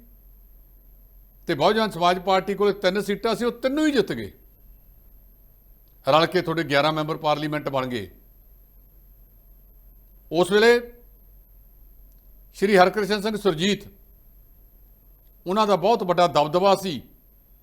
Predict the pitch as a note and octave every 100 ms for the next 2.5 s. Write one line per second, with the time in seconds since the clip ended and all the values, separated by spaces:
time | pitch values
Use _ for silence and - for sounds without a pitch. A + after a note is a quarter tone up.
0 | _ _ _ _ _ - - - - -
1 | - F#3 A3 G#3+ G3+ G3+ F#3+ F#3 G3 G3
2 | F3 G3 G#3+ E3+